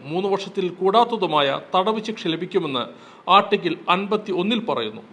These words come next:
കൂടാതെ പതിനായിരത്തിൽ കുറയാത്തതും ഇരുപതിനായിരത്തിൽ കൂടാത്തതുമായ പിഴയും ലഭിക്കും. രാജ്യത്തിന്റെ ദേശീയ ദിനത്തോട് അനുബന്ധിച്ചുകൊണ്ട് ദേശീയ ചിഹ്നങ്ങൾ അനുവാദമില്ലാതെ ഉപയോഗിക്കുന്നത്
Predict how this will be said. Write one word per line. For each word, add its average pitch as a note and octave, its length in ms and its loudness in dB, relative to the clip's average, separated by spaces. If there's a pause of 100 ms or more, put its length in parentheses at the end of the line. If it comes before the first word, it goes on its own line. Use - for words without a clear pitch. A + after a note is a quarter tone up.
(120)
കൂടാതെ D#3+ 400 4 (160)
പതിനായിരത്തിൽ G#3+ 640 2
കുറയാത്തതും E3 680 2 (360)
ഇരുപതിനായിരത്തിൽ A#3 800 2
കൂടാത്തതുമായ G#3+ 920 0 (200)
പിഴയും G#3+ 380 0
ലഭിക്കും. B2 380 -6 (400)
രാജ്യത്തിന്റെ C4+ 540 6
ദേശീയ G#3+ 380 6
ദിനത്തോട് A3 460 0
അനുബന്ധിച്ചുകൊണ്ട് F#3 1000 -2
ദേശീയ G#3+ 360 2
ചിഹ്നങ്ങൾ F#3+ 500 -6
അനുവാദമില്ലാതെ G3 960 0
ഉപയോഗിക്കുന്നത് F#3 800 -2